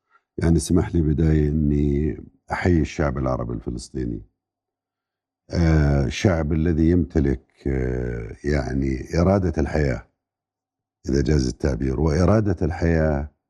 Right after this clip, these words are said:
ترتب عليه في كل فترة وأخرى أن يعبر عن رغبته في الحياة ورغبته في الانعتاق. اللي جرى في غزة أستاذ محمد،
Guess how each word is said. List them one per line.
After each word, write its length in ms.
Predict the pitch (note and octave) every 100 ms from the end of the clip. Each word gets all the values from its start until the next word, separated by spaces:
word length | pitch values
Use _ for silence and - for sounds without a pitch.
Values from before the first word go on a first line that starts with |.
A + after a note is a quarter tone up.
| -
ترتب 460 | E2 F#2+ - D2+
عليه 280 | C#2 D#2 D2+
في 200 | C2 -
كل 240 | - G2+
فترة 380 | D#2+ F#2 E2 D2+
وأخرى 680 | D2 D2 C#2+ C#2+ C#2 C#2+ C2+ _ _ _ _ _ -
أن 100 | F2+
يعبر 640 | E2 D2 F#2 D#2 D2+ G#1+ G#1 _ _ _
عن 80 | D2+
رغبته 480 | D2 F#2 E2 C#2+ C#2
في 80 | -
الحياة 440 | C#2 - D#2 D2+
ورغبته 480 | C#2 C#2 C2+ A#1+ C2
في 100 | B1
الانعتاق. 680 | B1 B1 B1 B1 A#1+ A1+ - _ _ _ _ _ _ _ _ _ _ -
اللي 380 | F#2+ G2 G2 F2+
جرى 320 | E2 A2 F#2+
في 460 | - E2+ D#2+ D2+ C#2
غزة 640 | D#2 F2 D2+ D2 C#2+ C2
أستاذ 320 | A#1+ D#2 C2+
محمد، 460 | B1+ - C#2+ C2